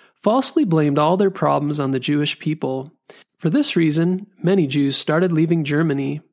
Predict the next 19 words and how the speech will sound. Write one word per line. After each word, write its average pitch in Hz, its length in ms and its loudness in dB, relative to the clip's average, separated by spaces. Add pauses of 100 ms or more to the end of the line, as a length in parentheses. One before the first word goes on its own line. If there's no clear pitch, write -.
(720)
Albert 285 300 0
spoke 240 340 0
out 185 160 2
against 156 320 -2
the 151 60 -2
Nazis 139 540 -2
and 143 100 -4
refused 233 480 0
to 165 60 0
leave, 143 480 0 (260)
even 180 240 2
though 151 140 2
his 135 200 -2
life 160 300 0
was 139 100 -2
at 135 120 -2
risk. 139 560 -2 (400)
Adolf 277 360 0
Hitler, 151 560 -2